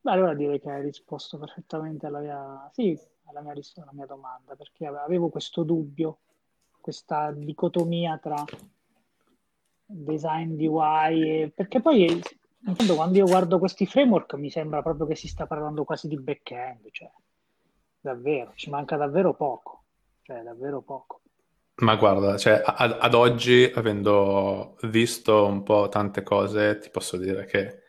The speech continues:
Speaker 2: fa-, <laughs> fare certo front-end, specialmente certi form, certe cose, è molto, molto più complicato che tirare insieme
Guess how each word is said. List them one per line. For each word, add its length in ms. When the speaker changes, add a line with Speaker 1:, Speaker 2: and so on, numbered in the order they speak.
Speaker 2:
fa-, 720
<laughs> 20
fare 680
certo 360
front-end, 840
specialmente 1040
certi 380
form, 360
certe 360
cose, 460
è 160
molto, 460
molto 300
più 100
complicato 680
che 260
tirare 260
insieme 640